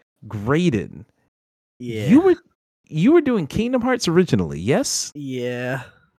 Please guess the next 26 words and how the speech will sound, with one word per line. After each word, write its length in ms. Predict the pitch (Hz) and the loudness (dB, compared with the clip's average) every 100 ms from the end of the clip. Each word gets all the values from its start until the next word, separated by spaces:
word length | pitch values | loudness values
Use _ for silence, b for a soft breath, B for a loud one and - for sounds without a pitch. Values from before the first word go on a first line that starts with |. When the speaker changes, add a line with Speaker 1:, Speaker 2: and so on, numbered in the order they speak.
| - | -6
Speaker 1:
All 880 | 214 - - _ - 226 - - 269 | -4 -4 -6 _ -6 -2 0 4 6
right. 440 | 262 302 202 269 - | 8 8 6 4 0
Speaker 2:
<laughs> 40 | |
He 160 | 247 254 226 247 | -2 -4 -2 -2
was 120 | 208 202 | 0 2
Speaker 1:
That 160 | 160 180 147 | 2 2 -6
Speaker 2:
that 120 | - | -2
confident. 500 | 190 196 214 226 240 _ _ _ _ _ _ | 0 0 0 0 0 _ _ _ _ _ _
Speaker 1:
The 200 | 151 165 | 0 0
tone 340 | - 185 226 | 2 2 2
of 140 | 254 190 | 0 2
that 220 | 185 - | 2 2
speaks 320 | - 190 226 | -2 -6 -4
volumes. 600 | 131 117 110 113 127 185 | 2 2 4 2 0 -2
So 240 | - 135 123 | 4 6 6
we'll 220 | 123 175 | 4 2
come 200 | 240 240 | 2 2
back 220 | 226 - | 0 0
to 120 | 247 | -2
you. 120 | 175 | 0
We'll 100 | 120 | 0
see 200 | 135 220 | -4 -4
how 120 | 208 202 | -2 -2
you 180 | 185 | -2
changed. 540 | 185 - 113 120 135 - B B _ - | -6 -4 -4 -4 -8 -12 B B _ 2
Um, 540 | 135 127 123 120 117 | 4 6 6 2 -2